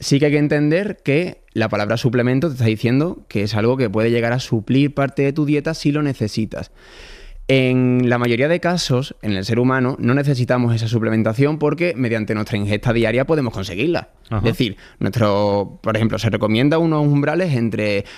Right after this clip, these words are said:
Speaker 1: uno coma seis, uno coma cuatro y gramos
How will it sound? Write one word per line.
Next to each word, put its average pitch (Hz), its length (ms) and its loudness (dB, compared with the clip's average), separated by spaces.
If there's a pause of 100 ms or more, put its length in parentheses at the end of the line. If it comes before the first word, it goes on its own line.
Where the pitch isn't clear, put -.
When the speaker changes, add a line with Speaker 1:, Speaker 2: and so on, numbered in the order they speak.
(140)
Speaker 1:
uno 143 280 4
coma 143 260 2
seis, 165 300 0
uno 143 160 0
coma 143 180 -2
cuatro 196 680 -2
y 135 260 2
gramos 170 480 0